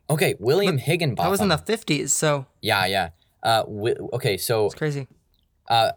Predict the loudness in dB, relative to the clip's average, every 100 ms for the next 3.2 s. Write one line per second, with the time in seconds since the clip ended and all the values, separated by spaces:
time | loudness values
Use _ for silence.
0 | -6 -6 0 2 2 2 2 2 0 -2
1 | -2 -2 -2 -2 -2 -2 -4 -4 0 0
2 | 0 -2 -4 -2 0 2 0 -2 -2 -2
3 | -6